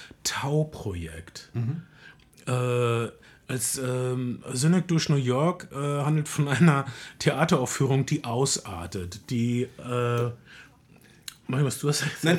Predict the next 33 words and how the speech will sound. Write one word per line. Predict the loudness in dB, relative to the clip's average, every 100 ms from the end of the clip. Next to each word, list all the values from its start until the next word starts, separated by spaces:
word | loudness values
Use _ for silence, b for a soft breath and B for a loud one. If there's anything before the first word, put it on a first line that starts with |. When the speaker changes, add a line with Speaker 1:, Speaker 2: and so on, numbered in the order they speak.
| 4
Speaker 2:
nein, | 4
ich | 4
woll-, | 2
ich | 4
wollte, | 4 4
ich | 2 2
wollte, | 2 0 -4 -2
wollte | 0 0
sagen, | 0 0 0
dass | -2
das, | -4 -4 -4
dass | -4 -2
das | -2 -2
auch | -2 -2
so, | 2 4 4 2
ähm, | 2 2 2 2 0 -2 -6 B B B B B
er | -2
ist | 2
auf | 6
jeden | 6 6
Fall | 2
in | 0
einem, | 0 -2
in | -2
einem | 0 0
gut-, | 0 -4
in | -2 -2 0 0 0
einer |
guten | 0 -2 -2
Art | -2 -2
und | 0
Weise | 0 0 2
ein | 0 0